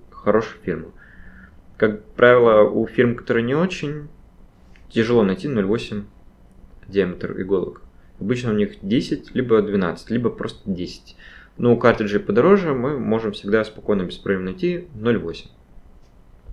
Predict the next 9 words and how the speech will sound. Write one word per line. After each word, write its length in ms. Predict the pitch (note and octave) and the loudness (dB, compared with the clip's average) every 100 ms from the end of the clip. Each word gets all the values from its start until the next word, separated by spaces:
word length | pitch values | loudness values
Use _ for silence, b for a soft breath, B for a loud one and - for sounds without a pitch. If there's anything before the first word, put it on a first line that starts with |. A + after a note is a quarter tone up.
| - - - - - | -18 -20 -20 -20 -6
То 80 | G2+ | -2
есть 140 | F2 | -2
это 180 | F#2+ F#2+ | -2 -2
ноль 240 | F2+ A2 | 2 0
двадцать 280 | G2 F#2 - | 0 -4 -2
пять 300 | - A#2+ - - | -2 -2 -4 -10
диаметр 360 | G2+ G2 G2 - | -2 -2 -2 -6
каждой 320 | F#2+ F2+ F2 | -6 -4 -6
иголочки. 440 | E2+ - - - | -6 -8 -12 -20